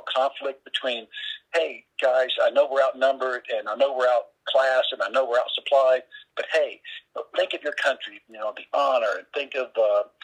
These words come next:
you know, the courage, and, and if you don't wanna be here, go on home, 'cause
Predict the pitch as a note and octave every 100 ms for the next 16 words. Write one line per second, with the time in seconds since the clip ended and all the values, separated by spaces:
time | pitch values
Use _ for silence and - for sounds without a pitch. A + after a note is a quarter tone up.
0 | - - A#2 G#2+ A2 - C#4+ B2+ - -
1 | G#3 G#3 - - A3+ D4 F#3 F3+ D#3+ D#3+
2 | D3+ D3+ C3+ - D#3 C#3 B2+ G#2 - _
3 | _ -